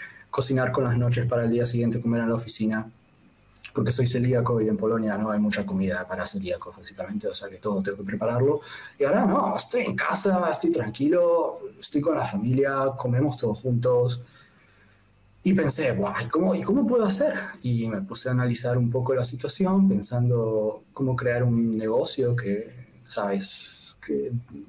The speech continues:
que me permita sobrevivir y subsistir, que, y que no dependa de que alguien me contrate. Porque ya hace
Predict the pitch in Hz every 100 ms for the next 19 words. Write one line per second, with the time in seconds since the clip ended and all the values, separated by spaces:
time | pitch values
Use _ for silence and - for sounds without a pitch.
0 | - _ - _ _ - 123 117 117 110
1 | 123 120 127 131 127 117 113 107 107 -
2 | 123 110 107 110 127 143 135 127 - 117
3 | - - 156 196 208 127 120 120 123 123
4 | 123 147 165 160 143 151 156 165 190 120
5 | 123 135 147 147 - 120 120 160 160 120
6 | 92 104 127 - - _ _ _ _ _
7 | _ _ - 120 120 113 110 147 151 123
8 | 117 - 110 104